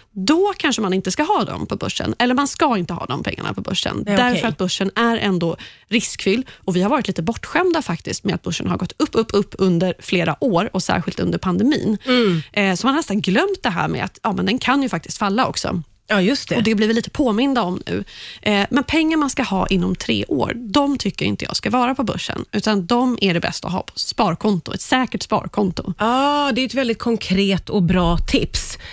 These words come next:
Speaker 2: Men om man då, som du säger, sparar mer långsiktigt eller för pension,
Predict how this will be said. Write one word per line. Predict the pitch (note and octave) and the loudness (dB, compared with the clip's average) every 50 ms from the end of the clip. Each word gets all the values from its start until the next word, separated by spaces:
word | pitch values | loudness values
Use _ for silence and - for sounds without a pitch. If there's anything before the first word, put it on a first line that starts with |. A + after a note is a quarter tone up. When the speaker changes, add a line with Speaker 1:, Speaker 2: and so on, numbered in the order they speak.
| - | 0
Speaker 2:
Men | - B3 C4 - | 2 2 2 4
om | C#4 D4+ D#4 D4+ | 2 2 2 2
man | D4+ D#4+ D#4 D4 | 2 2 2 2
då, | A#3 A3+ A3+ G#3 | 0 0 0 -2
som | - A3 G#3+ | -2 -2 -2
du | G#3 G#3+ | -2 -2
säger, | G3 - G#3 F#3+ F#3+ F#3+ F#3 | -2 -2 -2 -2 -2 -2 -4
sparar | - - A3 G3+ G3 F#3 F#3 | -4 -2 0 0 2 2 2
mer | F#3 F3 | 0 0
långsiktigt | F#3+ G3+ F#3 E3+ D#3+ - G3+ F#3 - G3+ F#3 | 0 0 0 -2 -2 -2 -4 -4 -4 -4 -2
eller | G3 F#3 F3+ F3 | 0 0 0 0
för | - F3+ | -2 -2
pension, | - - F3+ E3+ - - A3 F3+ C#3 C#3 E3+ F3 | 0 0 0 0 2 2 0 0 2 2 0 0